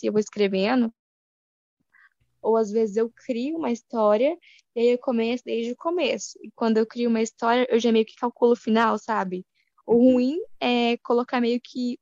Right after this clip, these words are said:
Speaker 1: o meio da história, porque a gente começa, no começo já quer logo terminar, mas tem que ter um meio muito bom, né?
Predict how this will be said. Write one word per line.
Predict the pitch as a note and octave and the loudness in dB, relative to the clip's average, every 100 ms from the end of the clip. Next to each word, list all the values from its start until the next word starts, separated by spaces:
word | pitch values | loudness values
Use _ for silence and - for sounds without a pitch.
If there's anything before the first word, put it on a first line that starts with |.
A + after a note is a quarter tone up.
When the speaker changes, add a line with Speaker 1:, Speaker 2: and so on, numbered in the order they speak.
| - | -8
Speaker 1:
o | C4 | -4
meio | B3+ A#3+ A#3+ | -2 0 0
da | G#3 | 0
história, | A#3 - B3 G#3 G3 G3 - | 0 2 4 6 2 -4 -10
porque | G#3+ - - G#3+ G3 - - - - | -14 -10 -4 -4 -4 -12 -20 -16 -4
a | A3+ | 0
gente | A3+ A#3 | 0 0
começa, | - A#3+ A3+ - A3+ G#3+ _ _ | 0 0 0 -2 -4 -6 _ _
no | B3 | 0
começo | E4 C4 C#4 D#4+ | 2 4 2 0
já | D4+ | -4
quer | D4+ - D4+ | -4 -4 -4
logo | E4+ B3+ | -4 -6
terminar, | B3 G#3+ G#3+ B3 A#3+ A3 | -6 -4 -2 -2 -4 -4
mas | A3 A3 | -4 -6
tem | A3+ A3+ | -8 -10
que | - | 0
ter | B3 | 2
um | B3 C4 | 2 4
meio | B3+ A#3 B3+ | 4 4 4
muito | A#3 C4 - E4+ | 4 2 -2 0
bom, | B3 G#3+ | 2 2
né? | G3+ G3 | 0 -2